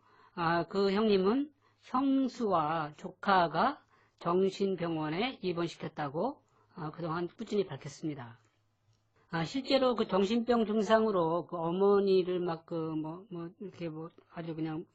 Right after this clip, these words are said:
입에 담기 험한 말로, 어, 그렇게 하고 뭐 세간을 다 때려부시고 뭐 집을 불사지른다고 했던 때는,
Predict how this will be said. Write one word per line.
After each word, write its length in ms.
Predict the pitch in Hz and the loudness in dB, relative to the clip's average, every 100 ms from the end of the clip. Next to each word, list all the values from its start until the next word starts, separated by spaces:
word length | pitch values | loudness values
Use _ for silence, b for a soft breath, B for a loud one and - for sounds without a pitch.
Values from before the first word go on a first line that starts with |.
| - | -8
입에 180 | 185 175 | -6 -4
담기 600 | 170 175 165 190 170 170 | -2 -2 -2 -2 0 -2
험한 320 | 165 208 196 | -2 0 0
말로, 560 | 180 151 147 160 151 147 b b b b - | 0 -2 -2 -2 -4 -8 b b b b -8
어, 280 | 143 147 151 | -6 -6 -12
그렇게 320 | - - 147 | -20 -14 -8
하고 300 | 156 165 156 | -6 -4 -6
뭐 160 | 147 147 | -6 -8
세간을 420 | - 196 180 151 | -4 0 0 -2
다 100 | 143 | -8
때려부시고 640 | 208 202 185 139 165 151 | -6 -8 -8 -12 -12 -10
뭐 200 | 147 147 - _ _ - | -10 -10 -16 _ _ -12
집을 300 | 175 170 160 | -6 -6 -6
불사지른다고 800 | 185 196 190 180 175 170 156 147 | -6 -6 -4 -2 -2 -2 -2 -6
했던 260 | 196 214 190 | -6 -4 0
때는, 580 | 180 170 165 208 208 | 0 2 2 2 2